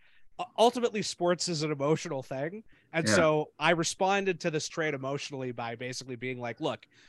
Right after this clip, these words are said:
Speaker 1: to me, for them to justify this trade, they've gotta win at least one playoff round in each of the next three years." Or, like, or, you know, however you wanna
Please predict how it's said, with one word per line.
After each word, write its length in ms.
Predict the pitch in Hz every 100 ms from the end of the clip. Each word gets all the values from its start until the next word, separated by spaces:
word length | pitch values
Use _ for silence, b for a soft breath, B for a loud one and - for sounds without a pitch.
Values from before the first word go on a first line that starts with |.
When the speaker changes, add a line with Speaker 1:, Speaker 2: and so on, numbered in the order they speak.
| - -
Speaker 1:
to 240 | 233 269
me, 420 | 214 175 127 147 - _ _ _ _ _
for 220 | - 190
them 200 | 185 214
to 60 | 190
justify 580 | 165 175 - 175 180 160
this 200 | 151 -
trade, 440 | - 139 110 104 107 _ _ _ _
they've 240 | 175 185 156
gotta 280 | 190 190 175
win 460 | 156 139 127 131 - - - - - _
at 120 | 160 -
least 420 | 160 180 208 -
one 340 | 160 180 180 175
playoff 480 | 165 156 131 123 117
round 460 | 107 101 104 - _ _ _ _
in 180 | 175 170 175
each 220 | 175 -
of 80 | 147
the 80 | 143
next 320 | 135 - -
three 200 | 131 110
years." 420 | 95 98 - - -
Or, 240 | 208 220
like, 300 | 208 196 - -
or, 300 | 196 202 175 - 143 -
you 160 | 165 175
know, 180 | 117 107
however 260 | 185 196 190
you 120 | 185
wanna 260 | 175 151